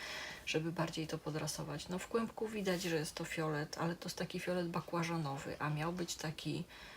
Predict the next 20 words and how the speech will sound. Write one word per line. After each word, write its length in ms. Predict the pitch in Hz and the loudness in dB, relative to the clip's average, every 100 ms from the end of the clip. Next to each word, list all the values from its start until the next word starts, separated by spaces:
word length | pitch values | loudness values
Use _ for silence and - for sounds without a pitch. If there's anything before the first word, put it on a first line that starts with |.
| - - - - - - - - - - | -16 -18 -20 -20 -20 -20 -20 -20 -10 -2
nie 220 | 170 147 | 0 2
bakłażanowy, 800 | - 120 113 147 156 131 165 107 - | 0 -2 -4 -4 -4 -8 -8 -8 -8
taki 480 | 147 - 147 147 - | -8 -6 -4 -4 -4
fioletowy 600 | 156 147 143 151 117 - | -2 -2 -4 -4 -4 -4
fiolet 440 | - 69 80 - | -4 -4 -6 -8
miał 140 | - | -8
być. 360 | - - - - - - - - - - | -10 -10 -10 -10 -12 -20 -20 -20 -20 -4
Więc 720 | 170 160 170 - - - - - - - - | -2 -2 -4 -6 -4 -2 -4 -6 -12 -16 -12
tak, 100 | - - - - - - - | -12 -12 -14 -14 -18 -18 -8
trochę 280 | - 214 214 | -2 -2 0
mnie 140 | 196 185 | 0 2
ta 140 | 180 | 2
nić 200 | 175 - | 2 0
rozczarowała. 800 | 170 - 165 156 151 143 151 170 - - - - - - - - - | -4 -2 -2 -2 -2 -2 0 -2 -6 -14 -14 -12 -12 -12 -14 -12 0
Mm, 800 | 180 175 175 170 170 165 165 165 - - | 4 4 4 4 4 2 2 0 -2 -4
kolor 300 | 190 196 180 | -2 0 0
nazywa 300 | 180 185 170 | 0 0 -2
się 140 | 170 | 0
Black 220 | 170 160 | -2 -2
Tulip. 380 | - 139 156 | -2 -2 -2